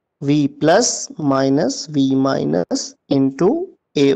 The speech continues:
O L। क्वेश्चन क्या पूछा है? What is time required for this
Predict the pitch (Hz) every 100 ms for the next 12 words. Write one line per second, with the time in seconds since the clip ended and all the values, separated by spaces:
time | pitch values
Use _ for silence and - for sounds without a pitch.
0 | - 139 135 - 160 165 180 _ _ _
1 | - - - - 185 185 269 269 254 240
2 | 233 240 233 302 - _ _ _ _ 156
3 | 202 277 277 233 202 240 208 190 185 185
4 | 208 254 - 202 190 180 196